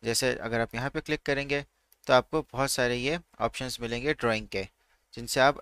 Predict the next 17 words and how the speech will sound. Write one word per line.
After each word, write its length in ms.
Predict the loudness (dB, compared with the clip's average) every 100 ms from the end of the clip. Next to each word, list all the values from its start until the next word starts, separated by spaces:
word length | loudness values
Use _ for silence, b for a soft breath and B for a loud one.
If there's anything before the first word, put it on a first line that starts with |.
| -2
एनालाइज 440 | -2 2 2 2
कर 160 | -2 -2
सकते 300 | -4 -4 0
हो 100 | 0
चार्ट 280 | 2 2 4
के 120 | 0
पैटर्न 360 | 0 0 0 -6
को। 160 | -8 -10 -12 _ _ _ _ _ _ _ _ _ _ _ _ _ -4
तो 320 | -2 -2 -6 _ -6
और 100 | -4
अगर 160 | 0 -2
आप 160 | -2
यहाँ 160 | -2 -2
पे 100 | 0
जाओगे 380 | 2 2 2 -2 -6 2
तो 80 | 2
आपको 340 | 4 0 -2